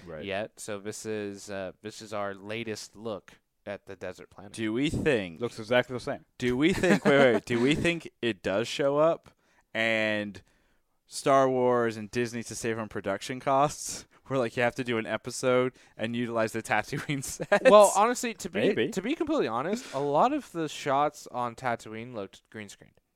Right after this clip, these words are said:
Speaker 1: Mm.
Speaker 2: So there's actually some weird shots when, uh, Sedaris' character, I believe her character's name is Peli Motto.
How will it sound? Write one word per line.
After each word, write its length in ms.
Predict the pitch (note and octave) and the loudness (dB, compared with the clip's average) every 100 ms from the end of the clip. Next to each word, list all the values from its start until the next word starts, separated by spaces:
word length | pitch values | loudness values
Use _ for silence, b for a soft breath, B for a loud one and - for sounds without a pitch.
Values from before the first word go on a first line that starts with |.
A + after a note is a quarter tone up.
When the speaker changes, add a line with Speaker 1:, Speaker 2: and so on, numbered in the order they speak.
| _ _ _ _ - | _ _ _ _ -20
Speaker 1:
Mm. 120 | F#2+ | -20
Speaker 2:
So 520 | E2+ C3 A#2 A2+ A2+ - | -6 0 2 0 -2 -6
there's 220 | A#2+ B2 | -8 -4
actually 260 | D#3 - F3 | -6 -6 -10
some 240 | - C3+ | -10 -10
weird 220 | C3 C3+ | -6 -6
shots 400 | - B2 A#2 - | -4 -2 -2 -4
when, 220 | A#2 G#2 - | -12 -14 -12
uh, 180 | G#2 G#2 | -10 -8
Sedaris' 640 | G2+ - G#2 G#2 G#2 - - | -8 -12 -8 -6 -6 -12 -10
character, 500 | B2+ A#2 - B2 - | -8 -6 -8 -10 -10
I 40 | |
believe 280 | G2+ G#2 G2+ | -12 -14 -14
her 300 | - A2 G#2+ | -10 -10 -10
character's 380 | - A2 G#2+ - | -10 -12 -12 -16
name 120 | G#2+ | -18
is 160 | G#2 - b b _ | -18 -20 b b _
Peli 420 | - A2+ A2+ A2 | -6 -4 -4 -6
Motto. 540 | G2+ G2 - D3 D#3+ | -8 -10 -4 -4 -4